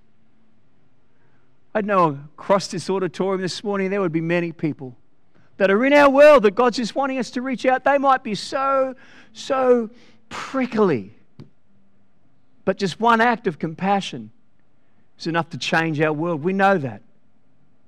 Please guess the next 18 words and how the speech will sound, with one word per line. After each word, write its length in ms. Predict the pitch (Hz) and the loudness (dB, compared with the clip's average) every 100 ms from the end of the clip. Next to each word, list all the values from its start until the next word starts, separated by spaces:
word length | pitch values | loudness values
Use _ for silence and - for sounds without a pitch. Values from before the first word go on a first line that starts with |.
| - - - - - | -20 -20 -20 -20 -10
We 100 | 208 | -6
know 260 | 208 214 254 | 0 0 -2
that. 260 | 185 107 127 | -8 -14 -6
One 240 | 175 233 | -2 0
act 260 | 254 247 269 | -2 -8 -14
of 120 | - | -16
compassion. 640 | 247 - 147 139 - 117 - - - - - - - | -16 -14 -16 -14 -16 -20 -20 -20 -20 -20 -20 -20 -10
Let's 180 | 156 147 | -8 -8
pray 260 | - 123 110 | -8 -8 -8
this 280 | 117 - - | -12 -16 -16
morning. 300 | 117 113 110 - - - - - - - - - - - - | -16 -18 -20 -20 -20 -20 -20 -20 -20 -20 -20 -20 -20 -20 -4
Heavenly 220 | 208 196 | 0 0
Father, 340 | 156 202 196 190 | 2 2 4 0
we 120 | 196 | -2
just 300 | 185 170 - | -4 -6 -4
thank 240 | 170 156 | -4 0
you 100 | 170 | 0
today. 580 | 180 165 147 139 135 | 0 0 0 0 -4